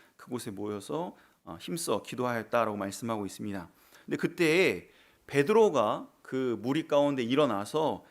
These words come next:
이 가룟 유다에 대해서 있는 것이, 어, 어떤 것인지, 이것이 어떻게 하나님 말씀대로 이루어진 것인지를 하나하나 조목조목 설명하면서 우리가 어떻게 해야 할지에 대해서도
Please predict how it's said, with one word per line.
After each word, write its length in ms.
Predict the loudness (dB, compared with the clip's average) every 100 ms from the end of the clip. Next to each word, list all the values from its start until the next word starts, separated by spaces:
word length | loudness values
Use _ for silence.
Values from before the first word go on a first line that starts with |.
| -8
이 180 | -8 -6
가룟 420 | -2 2 2 2
유다에 320 | 0 2 2
대해서 600 | 0 -2 -2 -2 -2 -4 -14 _
있는 300 | -6 -2 -2
것이, 580 | -2 -4 -4 -4 -6 -10 -16 _ -16
어, 260 | -12 -10 -4
어떤 300 | -2 2 2
것인지, 520 | 2 0 -4 -6 -12 -8
이것이 340 | -2 0 0
어떻게 600 | -2 -4 -8 -4 -4 -4 -12 -16
하나님 400 | -6 -2 0 0
말씀대로 500 | 0 0 -4 -2 -2
이루어진 420 | -2 -2 -2 -4
것인지를 680 | -6 -6 -8 -4 -4 -4 -8 -20 _
하나하나 500 | -8 -4 -2 0 -2
조목조목 760 | -4 -4 -4 -6 -6 -4 -6 -10 _
설명하면서 1080 | -10 -6 -4 0 0 0 -4 -4 -4 -4 -6 -18 -8
우리가 340 | -6 -2 0
어떻게 400 | 0 0 -10 -6
해야 80 | 0
할지에 360 | 0 0 -4 -4
대해서도 640 | -4 -6 -6 -2 -4 -4